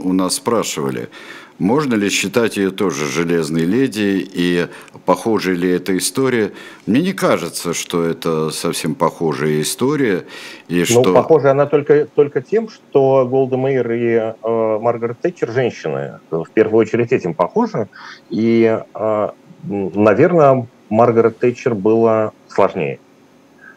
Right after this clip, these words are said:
Speaker 2: Э, сложнее в, в Великобритании, как более консервативной стране и как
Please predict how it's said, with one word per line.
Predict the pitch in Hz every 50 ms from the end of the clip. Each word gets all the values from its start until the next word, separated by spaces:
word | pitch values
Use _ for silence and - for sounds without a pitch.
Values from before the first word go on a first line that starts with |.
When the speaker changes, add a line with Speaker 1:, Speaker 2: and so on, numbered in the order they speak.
| _ -
Speaker 2:
Э, | 80 80 80 80 80 80 80 80 80 78 80 80 80 80 80 78 -
сложнее | - 98 92 85 87 98 101 113 120 113 107 92 85 - -
в, | 80 87 92 90 87 87 85 82 80 82 80 _ _ _ _ _ _
в | - 87 82
Великобритании, | 92 95 90 82 101 87 87 92 - - 120 131 131 110
как | 95 - 95 85 82
более | 95 101 95 90
консервативной | - 104 92 - 92 87 85 80 - - 127 135 131 104 -
стране | _ - - 92 90 90 87 85 85
и | 82
как | - - - 87 82